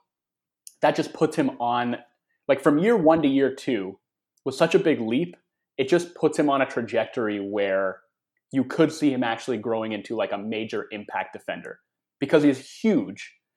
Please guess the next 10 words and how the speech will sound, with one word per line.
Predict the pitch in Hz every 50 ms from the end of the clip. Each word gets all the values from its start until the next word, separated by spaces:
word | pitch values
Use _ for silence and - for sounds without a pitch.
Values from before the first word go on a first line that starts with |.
| _ _ -
He's | 147 131 -
got | 165 160 165 160 -
this, | 156 135 -
like, | 151 131 117
seven-foot-six | - - - - 135 135 147 151 147 - 139 113 - - - 139 135 -
wingspan | 117 110 117 120 120 120 - - 107 101 98 98 98 101 - _ _ _ _ _ -
and | 127 113 110
nine-foot-four | 110 110 113 123 123 - 139 127 - - _ _ _ - 123 117 117 120 120 120 117
standing | - - - 113 113 113 110 107 104
reach | 101 113 110 95 - - - - -